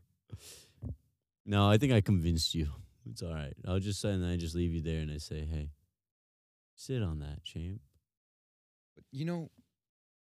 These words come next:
Speaker 1: And I just walk out. I leave. And you just, you start thinking, you're like, "Fuck, dude. The big ballerina game's coming up next week.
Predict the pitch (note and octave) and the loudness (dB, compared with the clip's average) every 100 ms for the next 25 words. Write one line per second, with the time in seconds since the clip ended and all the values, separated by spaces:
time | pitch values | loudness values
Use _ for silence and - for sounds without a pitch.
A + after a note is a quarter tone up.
0 | _ _ _ _ _ _ _ E2+ D2 D#2 | _ _ _ _ _ _ _ -20 -18 -16
1 | D#2 D#2+ F2 E2+ D2+ - - - - - | -14 -12 -10 -12 -14 -16 -14 -12 -14 -16
2 | - - - - - - - - - _ | -20 -20 -20 -16 -8 -8 -8 -16 -16 _
3 | - - - - - - - E2+ - D#2+ | -20 -20 -18 -16 -18 -14 -14 -16 -16 -16
4 | D#2 E2 D#2+ D2+ D2 C#2+ - - D2+ - | -14 -12 -10 -12 -12 -14 -16 -20 -20 -16
5 | - - C2 D#2+ - - - - - - | -16 -12 -10 -10 -12 -14 -16 -18 -14 -10
6 | E2+ G2+ F2 F2+ F#2 G2 F#2 G#2+ F#2+ E2 | -4 -4 -4 -6 -4 -2 -2 -2 -4 -6
7 | D#2+ D2+ - D#2+ D2+ D2 C#2+ - - - | -8 -8 -10 -12 -10 -10 -12 -16 -16 -16
8 | - - - | -14 -14 -14